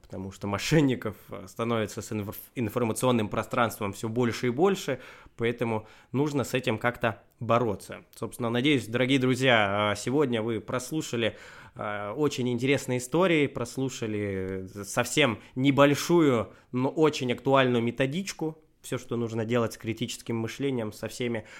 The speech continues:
а, факт-чекингами, это просто гуглить как можно больше, как можно больше источников проверять.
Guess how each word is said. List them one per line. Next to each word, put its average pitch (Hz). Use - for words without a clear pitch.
а, 101
факт-чекингами, 107
это 113
просто 117
гуглить 123
как 110
можно 110
больше, 139
как 110
можно 110
больше 110
источников 143
проверять. 123